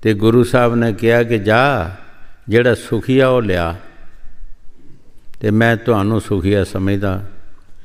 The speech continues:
ਪਰ ਉਹ ਸਾਰਿਆਂ ਤੋਂ ਦੁਖੀਆ ਸੀ, ਸਾਰੇ ਸੰਸਾਰ ਤੋਂ ਦੁਖੀਆ ਸੀ।" ਚਲਾ ਗਿਆ। ਜਦੋਂ ਗੁਰੂ ਸਾਹਿਬ ਦੇ ਪਾਸ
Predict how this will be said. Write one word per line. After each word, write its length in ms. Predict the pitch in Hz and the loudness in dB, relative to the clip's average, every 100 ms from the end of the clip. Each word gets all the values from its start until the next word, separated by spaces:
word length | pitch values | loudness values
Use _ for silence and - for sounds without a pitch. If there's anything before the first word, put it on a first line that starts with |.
| - - - | -16 -16 -6
ਪਰ 120 | 107 | 0
ਉਹ 320 | 104 - 120 117 | 0 4 4 4
ਸਾਰਿਆਂ 580 | - - 107 110 117 | 0 0 2 2 2
ਤੋਂ 200 | 113 110 | 0 -2
ਦੁਖੀਆ 440 | 95 92 110 107 107 | -2 -2 0 0 -2
ਸੀ, 200 | - 101 - - - - - - - - - | -6 -10 -8 -8 -10 -14 -14 -14 -12 -10 -10
ਸਾਰੇ 400 | - 110 117 127 | -2 2 4 2
ਸੰਸਾਰ 720 | 117 - 113 92 - 110 123 135 | 0 -2 -2 -2 2 2 4 0
ਤੋਂ 200 | 139 127 | 0 0
ਦੁਖੀਆ 440 | 113 - 120 110 | 0 0 2 2
ਸੀ।" 200 | - 71 - - - - - - - - - - - - - - - - - - - - - - | 0 -8 -12 -14 -14 -16 -18 -20 -20 -20 -20 -16 -16 -16 -18 -16 -16 -16 -20 -20 -20 -20 -20 -4
ਚਲਾ 300 | 107 110 120 | 0 2 2
ਗਿਆ। 300 | 117 110 101 - - - - - - - - - _ - - - - - - - - - - - - 107 | 0 -2 -4 -10 -20 -20 -20 -20 -20 -20 -20 -20 _ -20 -20 -20 -20 -18 -18 -18 -16 -14 -16 -20 -12 0
ਜਦੋਂ 260 | 107 110 | 2 2
ਗੁਰੂ 260 | 101 113 123 | 4 4 4
ਸਾਹਿਬ 320 | 123 127 123 | 4 2 4
ਦੇ 120 | 123 | 2
ਪਾਸ 380 | - 110 110 - | 2 0 0 0